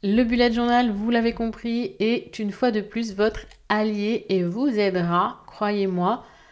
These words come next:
à mettre en place des habitudes et surtout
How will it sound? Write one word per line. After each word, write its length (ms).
à 100
mettre 260
en 80
place 360
des 400
habitudes 840
et 100
surtout 720